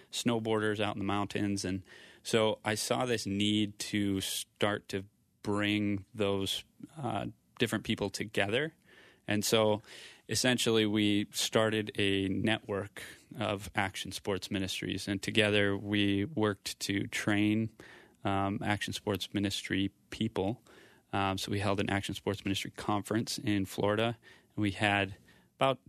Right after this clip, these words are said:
two hundred and eighty leaders come to that conference, um, from all over the world to work together, collaborate together, learn together, um, and then go back to their local communities to,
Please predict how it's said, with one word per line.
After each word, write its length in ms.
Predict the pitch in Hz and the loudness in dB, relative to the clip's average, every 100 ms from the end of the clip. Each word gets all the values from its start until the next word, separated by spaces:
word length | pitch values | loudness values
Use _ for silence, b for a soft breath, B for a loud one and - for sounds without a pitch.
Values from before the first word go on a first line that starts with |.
| - | -12
two 240 | - - 113 | -6 -2 0
hundred 280 | 117 110 104 | 2 2 0
and 100 | - | 2
eighty 480 | 104 101 101 98 - | 2 4 4 2 -2
leaders 480 | - 104 104 101 - | 0 2 2 2 -2
come 300 | - 107 104 | -4 -2 -2
to 160 | - 101 | 0 0
that 180 | 98 - | 0 -2
conference, 680 | 101 101 - 101 95 - - B B B - | 0 0 0 -2 -2 -6 -14 B B B -4
um, 360 | 107 98 95 95 | 0 2 0 -4
from 540 | - 107 101 101 101 - | -2 0 2 0 0 2
all 180 | 113 | 4
over 180 | 107 101 | 4 2
the 140 | 95 98 | 0 0
world 540 | 101 104 101 101 95 - b b b - | 2 2 2 0 -6 -14 b b b -12
to 360 | - 101 98 98 | -2 2 2 2
work 300 | 98 104 101 | 2 2 0
together, 520 | - 98 98 98 98 - | -2 0 2 2 0 -2
collaborate 560 | - 101 101 101 98 | 0 2 2 0 -2
together, 400 | - 104 98 98 | -2 -2 0 2
learn 340 | 98 104 104 101 | 2 2 2 0
together, 560 | 104 101 98 101 98 - B B B - | -2 0 0 0 -2 -6 B B B -6
um, 520 | 107 98 95 95 - - | -2 0 0 -2 -8 -2
and 140 | 101 101 | 0 2
then 100 | 98 | 4
go 140 | 98 | 4
back 260 | 101 98 - | 4 0 -4
to 100 | - | -2
their 160 | 98 | 0
local 280 | 98 98 - | 0 -2 -6
communities 640 | - 98 101 98 98 98 - | -4 0 2 2 0 -2 -4
to, 420 | - 98 98 95 | -2 0 2 0